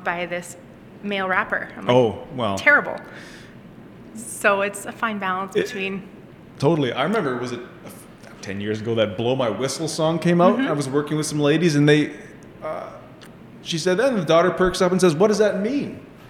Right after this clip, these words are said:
Speaker 2: It's like, "Well," <laughs> but it was on the radio, and, like,
Speaker 1: Yeah.
Speaker 2: oh, boy. So we don't have to go too far down this road, but a,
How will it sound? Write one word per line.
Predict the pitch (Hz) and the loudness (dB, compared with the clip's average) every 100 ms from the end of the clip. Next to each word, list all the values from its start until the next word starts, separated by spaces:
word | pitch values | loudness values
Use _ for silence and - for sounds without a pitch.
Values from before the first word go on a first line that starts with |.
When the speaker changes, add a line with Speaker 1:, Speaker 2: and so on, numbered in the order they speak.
| - - | -20 -10
Speaker 2:
It's | 208 208 | -6 0
like, | 196 | 2
"Well," | 165 196 247 - - - - | 4 4 4 -2 -10 -12 2
<laughs> | |
but | 339 | 4
it | 320 | 6
was | 302 | 6
on | 339 | 6
the | 311 | 4
radio, | 320 339 370 330 180 139 | 4 4 6 6 6 6
and, | 151 | 4
like, | 180 180 - 208 | 0 -2 -6 -8
Speaker 1:
Yeah. | 180 - | -6 -6
Speaker 2:
oh, | 151 123 123 107 | -8 -12 -10 -6
boy. | 110 113 | -4 -4
So | - 170 156 - - - - - - - - - | 4 4 4 -2 -16 -18 -20 -20 -20 -20 -16 0
we | 185 | 6
don't | 262 180 | 6 6
have | 131 127 | 0 -2
to | 131 | 0
go | 123 | 0
too | 135 | 2
far | 123 120 | 4 4
down | 120 117 | 4 2
this | 107 120 | 0 2
road, | 120 | 2
but | 117 | 2
a, | 120 | -2